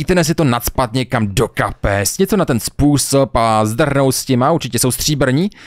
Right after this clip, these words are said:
Já, ano. A, a. Bota. Evelyn? To jméno si zapamatujte,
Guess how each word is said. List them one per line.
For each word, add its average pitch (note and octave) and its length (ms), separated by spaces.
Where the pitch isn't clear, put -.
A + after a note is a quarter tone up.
Já, D3 320
ano. A#2+ 280
A, A2 360
a. D#3 60
Bota. A2 640
Evelyn? B2 600
To B2+ 140
jméno A#2+ 320
si A2+ 100
zapamatujte, A2 880